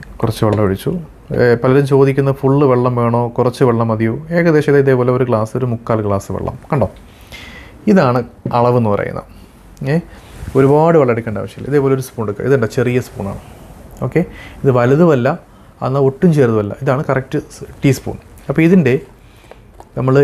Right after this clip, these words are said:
എടുക്കുന്ന സമയത്ത് പൗഡർ ഇതേപോലെ open ചെയ്തിട്ട്, ഓക്കെ, just ദാ ഇതേപോലെ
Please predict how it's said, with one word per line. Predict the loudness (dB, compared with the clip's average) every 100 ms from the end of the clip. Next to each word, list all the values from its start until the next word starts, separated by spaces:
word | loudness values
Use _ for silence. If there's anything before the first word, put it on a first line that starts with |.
| 4
എടുക്കുന്ന | 2 0 0 0
സമയത്ത് | -2 -2 -4 -4 -6 -2
പൗഡർ | 0 0 2 0
ഇതേപോലെ | 2 2
open | 2 0 -2 0
ചെയ്തിട്ട്, | 0 0 -4 -4 -20 -20 -20 -20 -20 -20 -20 -20 -20 -20 -20 -20 -20 -20 -18 -18 -18 -8 -4
ഓക്കെ, | -2 -4 -6 -20 -20 -20 -20 -20 -20 -20 -20 -18 -6 0
just | 0 0 0 0 -2 -14 -20 -20 -20 -20 -20 -20 -20 -20 -20 -20 -20 -20 -20 -18 -18 -18 -18 -18 -18 -16 -16 -16 -16 -16 -16 -16 -18 -16 -18 -18 -20 -20 -20 -20 -18 -18 -18 -8 -4
ദാ | -4 -6 -20 -20 -20 -20 -6 0
ഇതേപോലെ | 2 2